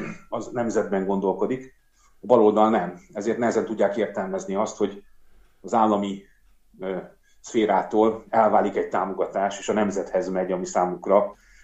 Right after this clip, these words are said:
nehezen értelmezhető, nem érzik a szívükben, hogy ez pontosan mit jelent. Mi, akik érezzük ezt, ez, ez azért mondom, hogy adunk az adóforintokból nem is így tevődik fel, hanem úgy tevődik fel, hogy a magyar állam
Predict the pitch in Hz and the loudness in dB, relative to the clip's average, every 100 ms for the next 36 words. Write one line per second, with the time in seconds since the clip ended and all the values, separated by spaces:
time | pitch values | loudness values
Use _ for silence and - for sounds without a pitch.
0 | _ 95 104 98 98 92 92 92 - 92 | _ -2 -2 0 -4 -2 -2 -4 -6 -10
1 | - 110 117 101 95 90 90 95 92 90 | -4 -2 0 0 0 -2 -4 -8 -8 -8
2 | 90 - 87 90 87 101 90 95 - 95 | -8 -6 -6 -4 -4 -6 -6 -10 -8 -10
3 | - - 78 - - _ _ - - - | -10 -16 -16 -20 -20 _ _ -20 -20 -20
4 | - 131 131 - 135 110 101 98 127 127 | -4 -2 0 2 4 4 2 2 2 2
5 | - - 117 117 - 113 110 113 107 110 | -6 0 0 0 -4 0 2 0 -2 -2
6 | 104 127 127 117 113 113 110 107 - - | 4 4 4 2 2 2 0 -4 -12 -20
7 | - 120 113 110 101 107 110 101 117 98 | -12 -8 -6 -4 -2 -2 -2 -2 -6 -6
8 | - - 98 95 92 - 123 98 - - | -6 -2 -2 -2 -4 0 2 0 -6 -16
9 | - _ _ 104 110 117 113 107 104 - | -20 _ _ -6 -2 -2 0 0 -2 0
10 | 110 107 110 110 107 107 107 107 104 | 0 2 2 4 4 4 6 4 0